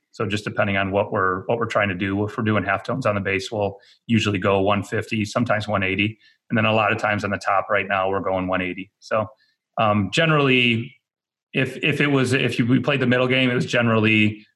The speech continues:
a one thirty-five base, one eighty top white. Um, and honestly, before, not too long ago, we were running one eighty to two twenty-five bases and hot heading 'em. Um,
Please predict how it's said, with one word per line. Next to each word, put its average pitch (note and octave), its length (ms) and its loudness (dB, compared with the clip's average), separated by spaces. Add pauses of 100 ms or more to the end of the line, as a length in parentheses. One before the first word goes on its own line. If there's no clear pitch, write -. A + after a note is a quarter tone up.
a C3 60 0
one A#2 240 2
thirty-five G#2+ 560 0
base, G2 560 -2
one G#2+ 160 2
eighty G2 180 2
top G2+ 320 0
white. G2 360 0 (540)
Um, F#2 540 -2 (140)
and B2+ 240 0 (260)
honestly, D#3 400 2
before, A#2+ 1200 2 (1000)
not C#3 300 4
too D#3+ 100 4
long A#2+ 220 2
ago, G#2+ 180 2
we G#2 120 4
were A#2+ 80 2
running G#2 320 2
one G#2 140 2
eighty G2+ 220 0
to F2+ 40 -2
two - 140 -4
twenty-five G2+ 440 0
bases G2+ 320 -4
and G2+ 100 -4
hot G2+ 200 0
heading F#2+ 240 0
'em. F#2+ 220 -4 (600)
Um, F#2 540 0